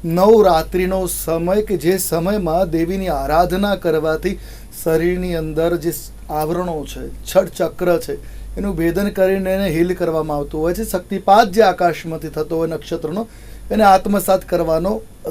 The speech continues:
સમય એટલે નવરાત્રિ કહેવાય. આમ સામાન્ય રીતે જોઈએ તો બે ઋતુઓનો સંગમ થાય, ઋતુ બદલાય ત્યારે નવરાત્રિ પર્વ આવે. આમ તો કુલ ચાર નવરાત્ર છે, <clears throat> ચૈત્રી નવરાત્ર, આષાઢી નવરાત્ર,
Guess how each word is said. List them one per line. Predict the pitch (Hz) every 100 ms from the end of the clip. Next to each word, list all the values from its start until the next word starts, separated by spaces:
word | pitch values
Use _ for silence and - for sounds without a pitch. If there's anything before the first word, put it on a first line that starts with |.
| -
સમય | 214 214 170
એટલે | 160 147
નવરાત્રિ | 196 156 147 143 143
કહેવાય. | 143 160
આમ | 196
સામાન્ય | - 170 208 233
રીતે | 233 214
જોઈએ | 170 214 185 208 214 - - -
તો | 220
બે | 175 185 226
ઋતુઓનો | 220 180 180 220 214 220 226
સંગમ | 220 180 165 175 202 180
થાય, | - 127 143
ઋતુ | 160 180 233
બદલાય | 233 233 220 180
ત્યારે | - 175 202
નવરાત્રિ | 180 151 156 180 139 - 170
પર્વ | 170 147 143
આવે. | 143 139 147 - - -
આમ | - 165 180
તો | 202
કુલ | 196 190 196
ચાર | - 170 180
નવરાત્ર | 185 165 160 175 180 208 185
છે, | 180 226 - - - - -
<clears throat> | 269 294 202 - -
ચૈત્રી | 196 180 185 190
નવરાત્ર, | 180 185 180 190 - - - - - - - -
આષાઢી | 139 147 170 170 190
નવરાત્ર, | 190 185 185 190